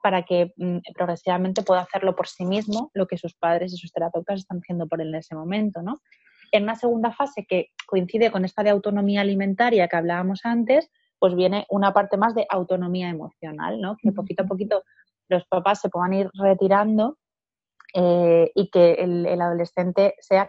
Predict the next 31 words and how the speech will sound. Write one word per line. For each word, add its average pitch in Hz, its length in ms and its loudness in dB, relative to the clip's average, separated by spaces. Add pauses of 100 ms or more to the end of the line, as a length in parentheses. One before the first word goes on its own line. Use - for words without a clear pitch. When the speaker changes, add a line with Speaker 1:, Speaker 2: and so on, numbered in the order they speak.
Speaker 1:
cada 190 280 2
vez 190 180 6 (500)
más 190 200 -2
independiente 196 880 0
y 196 100 -2
más 180 200 -2
autónomo 190 480 2
a 196 40 -2
la 190 80 -2
hora 185 140 -2
de 190 80 -2
regular 175 320 -4
sus 190 140 -12
propias 185 340 -10
emociones, 175 540 -8 (100)
¿no? 247 180 -8 (200)
Speaker 2:
Ujú. 214 400 6
Speaker 1:
Eh, 196 320 6
y 214 120 -4
también 233 720 2 (1080)
se, 185 640 4
se, - 240 -6 (160)
se 190 240 0 (180)
trabaja 185 360 -2
mucho 214 280 -4
la 214 100 0
empatía 202 540 2
para 185 300 -2 (260)
crear 185 320 2
un 214 180 0
clima 214 500 -2